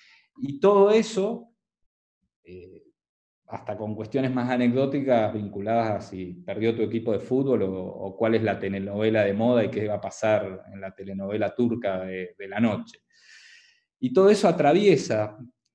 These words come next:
eh, la conversación que tratamos de, de establecer con la política. Y a partir de ahí es que un poco hay que vincular la comunicación electoral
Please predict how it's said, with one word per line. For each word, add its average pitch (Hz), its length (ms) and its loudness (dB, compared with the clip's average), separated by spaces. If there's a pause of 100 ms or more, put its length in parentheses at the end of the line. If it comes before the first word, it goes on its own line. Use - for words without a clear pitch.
eh, 98 760 -6
la 101 180 -10
conversación 110 800 -2
que 113 100 -2
tratamos 113 560 -2
de, 92 340 -6 (320)
de 101 100 -14
establecer 101 600 -6
con 101 140 -6
la 90 120 -8
política. - 540 -18 (560)
Y 139 100 -4
a 143 100 2
partir 165 320 2
de 190 60 4
ahí 196 220 2
es 196 100 0
que - 80 -6
un 143 140 -2
poco 165 220 2
hay 151 100 2
que 139 140 0
vincular 127 800 0 (720)
la 104 240 -4
comunicación 104 640 -2
electoral 123 880 0